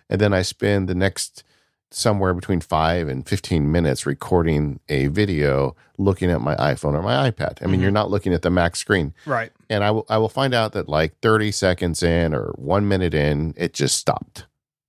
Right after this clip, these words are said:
Speaker 1: for whatever reason. And I did all of that work and I didn't capture it. So it's just, you know, that's the worst thing a capture device can do is not capture.
Speaker 2: Mm-hmm.
Speaker 1: Um, so QuickTime does a good job of it.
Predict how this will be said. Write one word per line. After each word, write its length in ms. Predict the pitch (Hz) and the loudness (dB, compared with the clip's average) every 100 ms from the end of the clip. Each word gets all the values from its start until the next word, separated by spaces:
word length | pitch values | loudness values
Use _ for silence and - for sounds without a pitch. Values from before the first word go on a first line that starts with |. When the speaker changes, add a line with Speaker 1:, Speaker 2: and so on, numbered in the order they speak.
| _ _ - | _ _ -4
Speaker 1:
for 140 | 98 | -2
whatever 400 | 90 92 90 80 | 2 2 0 0
reason. 460 | 67 64 - 50 - _ _ _ _ _ - | -2 -4 -8 -12 -16 _ _ _ _ _ -2
And 160 | 95 | 2
I 80 | 87 | 2
did 240 | 90 95 82 | 0 0 0
all 280 | 85 87 87 | 0 0 0
of 40 | |
that 220 | 85 73 | 0 0
work 340 | - 60 - - | -2 -4 -4 -6
and 380 | 50 50 58 - | -6 -6 -10 -6
I 100 | 80 | -2
didn't 300 | 73 71 57 | 0 0 -2
capture 440 | - 71 - - 50 | -2 -4 -2 -6 -6
it. 180 | - - | -10 -12
So 240 | - 113 98 | -4 0 2
it's 200 | 110 110 | 0 0
just, 300 | 117 - - | -2 -2 -2
you 80 | 95 | 0
know, 100 | 80 | 2
that's 220 | 95 - | 0 0
the 120 | 131 | 0
worst 280 | 117 120 - | 2 0 0
thing 180 | 117 98 | -2 -2
a 80 | |
capture 380 | - - 104 - | 0 0 0 -2
device 300 | 82 80 87 | 0 2 0
can 120 | - | -2
do 280 | 92 95 78 | 0 2 2
is 160 | 71 - - | 0 -4 0
not 240 | 82 - | 0 0
capture. 480 | - 64 - - - - | 0 -2 -2 -10 -10 -8
Speaker 2:
Mm-hmm. 320 | 143 117 117 104 _ | -6 -4 -6 -10 _
Speaker 1:
Um, 380 | - 98 92 - | -2 0 0 -2
so 160 | - 135 | -2 0
QuickTime 460 | - 233 - 156 104 | 0 -4 0 0 2
does 160 | 104 | 0
a 60 | 107 | 0
good 140 | 107 | -4
job 300 | 92 104 95 | 0 0 2
of 100 | 57 | -2
it. 120 | 50 | -10